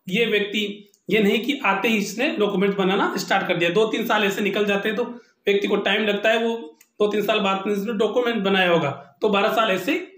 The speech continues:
हो गए। तो इस प्रकार के कोई व्यक्ति बिना रोक टोक के किसी व्यक्ति को किसी भी जगह, किसी के मकान में एक साथ रह रहा है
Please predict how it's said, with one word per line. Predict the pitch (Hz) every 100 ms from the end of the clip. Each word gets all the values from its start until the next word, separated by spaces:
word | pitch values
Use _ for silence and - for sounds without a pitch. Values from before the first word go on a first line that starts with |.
| - _ -
हो | 208
गए। | 170 139 127 - _ _
तो | 330 -
इस | 330
प्रकार | - 302 269 269
के | - 269
कोई | 262 - 247
व्यक्ति | 254 285 -
बिना | 233 190 285 320
रोक | 269 -
टोक | 208 180 -
के | 135 - _ _ _ _ -
किसी | 247 302
व्यक्ति | 330 - 311
को | - 175 - - _ _ _ _ _ _ _ _ -
किसी | 262 254 320
भी | 311
जगह, | 240 233 247
किसी | 170 - - 220 285
के | 285
मकान | 254 220 233 262
में | 247 170 - - - -
एक | 220 233
साथ | 247 240 240
रह | 226
रहा | 220
है | 202 151 - -